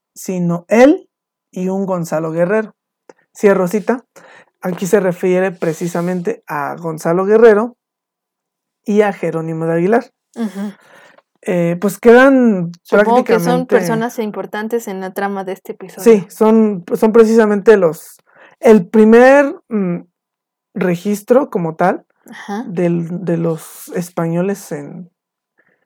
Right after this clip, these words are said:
Speaker 1: en lo que es, ah, en lo que ahora es México. Em,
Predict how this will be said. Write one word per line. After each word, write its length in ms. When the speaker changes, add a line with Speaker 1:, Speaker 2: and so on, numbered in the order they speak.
Speaker 1:
en 180
lo 140
que 140
es, 380
ah, 140
en 80
lo 100
que 80
ahora 180
es 80
México. 460
Em, 800